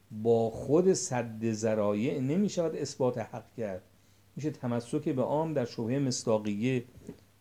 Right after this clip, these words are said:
و این غلطه و باطله. این می‌شود دور، چون اجرای این قاعده متوقف بر این است که بگیم تضییع حق حرام است، اجازه نگرفتن از مال تضییع حق حساب می‌شود،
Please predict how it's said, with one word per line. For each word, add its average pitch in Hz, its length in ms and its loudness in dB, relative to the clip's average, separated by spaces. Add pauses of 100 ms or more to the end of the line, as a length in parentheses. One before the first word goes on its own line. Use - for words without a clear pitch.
(100)
و 98 40 -10
این 104 120 -4
غلطه 123 540 0
و 123 160 2
باطله. 123 640 0 (960)
این 156 520 0
می‌شود 120 460 -2
دور، 131 600 4 (640)
چون 139 240 -4
اجرای 120 600 4
این 175 180 0
قاعده 165 400 2
متوقف 139 600 0
بر 151 100 4
این 156 160 -2
است 156 180 -2
که 165 60 -2
بگیم 160 180 -2
تضییع 120 400 0
حق 139 200 0
حرام 131 440 4
است، 95 260 -6 (520)
اجازه 117 460 4
نگرفتن 113 560 0
از 113 240 -2
مال 113 360 4
تضییع 120 440 0
حق 170 220 -2
حساب 160 340 0
می‌شود، 160 580 2